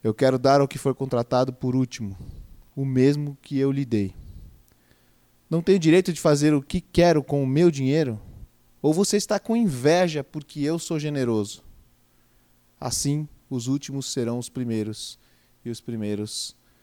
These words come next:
serão os últimos. Parábola dos trabalhadores da vinha.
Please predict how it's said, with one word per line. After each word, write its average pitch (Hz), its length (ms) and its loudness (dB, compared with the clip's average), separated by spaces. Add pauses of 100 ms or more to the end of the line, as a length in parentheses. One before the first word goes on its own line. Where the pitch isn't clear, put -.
(120)
serão 101 540 -4 (420)
os 107 180 -10
últimos. - 680 -12 (640)
Parábola 226 640 6
dos 220 160 4
trabalhadores 214 1400 4 (680)
da 180 140 4
vinha. 170 540 2